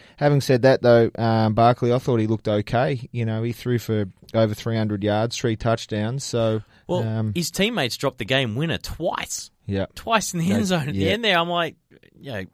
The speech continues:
Speaker 2: help, help a guy out. <laughs>
Speaker 1: So, yeah, look, he come in there and got his opportunity and, you know, took the most of it. So, um,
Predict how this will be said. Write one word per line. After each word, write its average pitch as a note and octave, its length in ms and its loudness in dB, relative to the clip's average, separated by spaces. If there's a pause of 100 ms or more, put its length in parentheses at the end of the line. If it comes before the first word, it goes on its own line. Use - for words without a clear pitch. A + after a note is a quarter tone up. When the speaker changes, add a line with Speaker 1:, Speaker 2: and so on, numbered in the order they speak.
Speaker 2:
help, C4 200 -6 (100)
help G#3 180 -2
a D#3 40 -10
guy A2 360 0
out. - 200 -4
<laughs> D3 60 -2 (800)
Speaker 1:
So, E3+ 220 6
yeah, D#3+ 260 8
look, C3 140 6
he D3+ 120 6
come B2+ 240 0
in D#3+ 140 -2
there B2 180 0
and A#2 100 -2
got B2 120 2
his A#2 160 2
opportunity C#3 640 0
and, B2+ 280 -2 (140)
you C3+ 140 -4
know, A#2+ 100 -2
took B2 240 -6
the A#2 60 -2
most A#2+ 280 0
of F3 120 -2
it. - 160 -2
So, A2 400 2 (160)
um, A2 560 -4